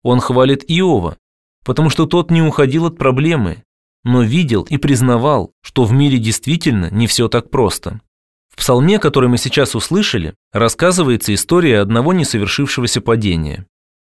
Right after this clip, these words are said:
Псалмопевец старался жить благочестиво, и видеть мир через призму простых правил, какими пытались руководствоваться друзья Иова.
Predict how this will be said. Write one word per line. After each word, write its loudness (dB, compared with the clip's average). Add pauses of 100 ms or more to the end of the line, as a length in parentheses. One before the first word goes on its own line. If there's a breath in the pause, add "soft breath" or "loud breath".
(300)
Псалмопевец 0
старался 0
жить -2
благочестиво, -2 (280)
и 2
видеть -2
мир 2
через -2
призму 0
простых -4
правил, -4 (380)
какими 0
пытались 0
руководствоваться -2
друзья 0
Иова. -4